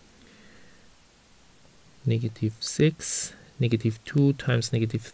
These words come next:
three is positive six. So we have zero. And here,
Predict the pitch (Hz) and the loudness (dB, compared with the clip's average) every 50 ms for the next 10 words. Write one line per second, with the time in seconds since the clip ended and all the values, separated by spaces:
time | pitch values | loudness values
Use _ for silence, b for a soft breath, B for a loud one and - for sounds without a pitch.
0 | - - 117 - 113 117 117 113 110 120 113 - - - - - 117 113 113 110 | -6 -4 -2 0 2 2 2 0 0 -2 -2 -4 -6 -4 0 2 2 2 2 0
1 | 110 - 107 107 - - - - - 139 151 151 - - - - - b b b | -2 -2 -4 -4 -2 -4 -4 -2 0 0 0 0 -2 -6 -6 -8 -10 b b b
2 | b b b b b b b b b b b - - - - - - - - - | b b b b b b b b b b b -20 -20 -20 -20 -20 -20 -20 -18 -10
3 | - - 127 113 107 110 107 104 98 113 113 107 104 101 101 104 107 - - - | -6 -2 0 0 2 2 2 2 0 0 2 2 2 2 0 -2 -4 -8 -14 -20
4 | - - - - - - - 113 104 104 104 107 110 123 139 160 175 170 - - | -20 -20 -20 -20 -20 -8 -4 -2 -2 0 2 4 4 6 6 4 2 0 -6 -14
5 | - - - - - - - - - - - - - - - - - - - - | -20 -20 -20 -20 -20 -20 -20 -20 -20 -20 -20 -20 -20 -20 -20 -20 -20 -20 -20 -20
6 | - - - - - B B B B B B B B B B B - - 143 123 | -20 -20 -20 -20 -20 B B B B B B B B B B B -6 -2 0 2
7 | 113 110 110 110 107 107 107 107 - - - - - - 123 120 120 120 120 117 | 2 4 4 4 4 4 2 0 -4 -12 -18 -12 -4 0 2 4 6 6 8 8
8 | 113 113 110 110 113 113 | 8 8 8 8 6 2